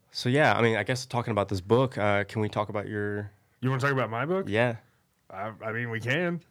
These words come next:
Speaker 2: I mean, I guess, yeah, I'm a guest.
Speaker 1: <laughs> Yeah.
Speaker 2: I've never, I've
Speaker 1: <laughs> You
Speaker 2: never,
Speaker 1: got the computer, but, uh,
Speaker 2: I've never been a guest, so.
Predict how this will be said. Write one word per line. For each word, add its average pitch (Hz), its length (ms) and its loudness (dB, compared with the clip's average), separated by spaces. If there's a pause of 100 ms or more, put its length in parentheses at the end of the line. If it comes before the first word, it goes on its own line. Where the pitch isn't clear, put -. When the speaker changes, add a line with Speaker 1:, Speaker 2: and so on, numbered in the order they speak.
Speaker 2:
I 156 100 2
mean, 165 120 0
I 147 80 2
guess, 135 260 -2
yeah, 131 280 0
I'm 120 120 -2
a 113 40 -2
guest. 117 500 -4
Speaker 1:
<laughs> 143 120 -6
Yeah. 147 280 4
Speaker 2:
I've 151 160 6
never, 175 220 6
I've 175 140 4
Speaker 1:
<laughs> 175 40 -2
You - 0 -
Speaker 2:
never, 170 140 4
Speaker 1:
got 175 140 6
the 170 60 -4
computer, 143 440 4
but, 117 260 0
uh, 135 40 0
Speaker 2:
I've 151 180 2
never 156 260 2
been 143 180 0
a 131 40 0
guest, 139 460 -2
so. 110 420 -4